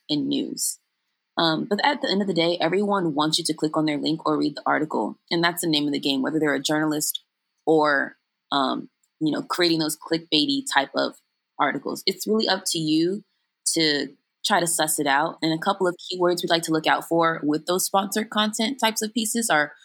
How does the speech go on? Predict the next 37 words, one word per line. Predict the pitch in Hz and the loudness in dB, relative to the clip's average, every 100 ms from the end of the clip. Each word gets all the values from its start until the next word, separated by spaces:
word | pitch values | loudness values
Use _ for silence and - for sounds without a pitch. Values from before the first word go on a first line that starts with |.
| _ _ | _ _
promoted, | 220 220 226 220 202 202 202 | 0 2 2 2 2 0 0
advertisement, | 180 190 202 196 190 185 190 190 180 180 - | 0 0 -2 0 0 0 -2 0 0 -2 -4
sponsored, | - 180 175 165 190 180 175 | 0 2 2 0 -2 0 0
a | 151 | 0
word, | 156 180 185 180 185 - _ _ _ - | 2 2 2 0 -4 -10 _ _ _ -2
um, | 165 160 160 | 0 0 0
those | 160 165 - | 2 2 0
type | 151 - | -2 -6
of | - | -10
things. | - - 156 - | -8 -6 -8 -2
But | 185 165 165 - - _ _ - | 0 0 -2 -20 -20 _ _ -6
you | 202 240 | 0 2
have | 254 | 2
to | 262 226 - _ - | 0 -2 -4 _ -6
just | 214 214 170 | -2 0 0
do | 226 | 0
the | 185 | 2
diligence | 170 185 202 220 277 262 | 2 2 2 2 0 0
and | 196 | 0
try | 190 | 0
to | 175 | 0
figure | 175 196 196 170 | -2 0 0 2
it | |
out. | 165 220 - - | 2 2 0 -2
And | 190 - | 0 4
also, | 269 262 262 | 4 4 0
it | 262 247 | 0 0
can | 294 | -2
be | - | 0
helpful | 214 214 269 269 | 0 0 0 0
if | 214 | 0
you | 202 175 | 0 0
look | 190 208 | 2 2
at | 190 180 | 0 0
who | 240 165 | -2 2
wrote | 151 185 | 0 2
it, | 202 285 | 0 -2